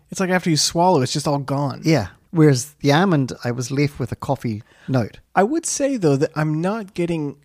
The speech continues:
Speaker 1: it, it's almost like it hasn't, it, in, at least with this flavor profile, it doesn't seem to have added too much of its own flavor.
Speaker 2: No, I agree. It's, it hasn't added its own, but it, it's, it's taken away a little bit from the coffee flavor.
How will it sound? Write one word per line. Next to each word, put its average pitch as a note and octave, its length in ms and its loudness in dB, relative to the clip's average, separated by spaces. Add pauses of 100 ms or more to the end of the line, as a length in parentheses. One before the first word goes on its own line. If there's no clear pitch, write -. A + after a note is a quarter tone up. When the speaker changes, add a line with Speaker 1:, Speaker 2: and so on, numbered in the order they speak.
(140)
Speaker 1:
it, E3+ 180 -8
it's - 160 -10
almost G3+ 260 -2
like F3+ 140 -4
it C#3+ 80 -6
hasn't, D3 420 -4 (520)
it, C#3+ 120 -12 (300)
in, C#3 260 -4
at C#3 160 -6
least C#3 180 -4
with C#3+ 120 -4
this C3+ 180 -2
flavor B2 400 -2
profile, A#2 460 -6
it C#3 120 -8
doesn't G3 260 -8
seem F#3+ 180 -4
to D3+ 80 0
have C3 100 -6 (140)
added C#3+ 600 0
too E3 200 -4
much C#3+ 180 0
of C3+ 80 -14
its B2+ 240 -8
own C#3 380 -2
flavor. B2 320 -6
Speaker 2:
No, D3+ 220 2
I A2+ 160 -2
agree. B2 400 -2
It's, - 340 -12 (640)
it D#3 80 0
hasn't A#3+ 320 0
added G3 160 -2
its D#3+ 160 -4
own, F#3+ 260 0
but C3+ 140 0
it, - 80 -12 (400)
it's, - 220 -18
it's - 140 -8
taken E3 360 0
away B2 320 0
a D#3+ 80 0
little E3 240 -2
bit D#3 180 -4
from C3+ 160 -4
the G#2+ 100 -6
coffee F3+ 540 -8
flavor. D#3 540 -6